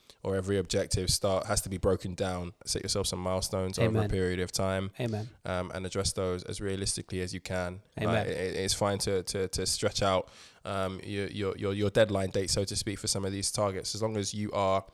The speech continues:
Speaker 1: honest with yourself and you are disciplined with yourself,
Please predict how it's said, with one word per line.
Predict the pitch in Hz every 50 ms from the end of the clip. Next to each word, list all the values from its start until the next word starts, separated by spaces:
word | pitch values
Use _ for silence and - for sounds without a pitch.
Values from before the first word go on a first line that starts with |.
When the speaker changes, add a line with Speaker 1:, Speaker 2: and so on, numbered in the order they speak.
| _ - -
Speaker 1:
honest | - 139 135 127 - -
with | 117 104
yourself | 104 101 - - - 104 101 101 - -
and | 107 104 98
you | 98 98 95
are | 92
disciplined | - - 107 - 113 104 - 113 110 107
with | 104 101
yourself, | 107 104 - - 113 110 110 110 -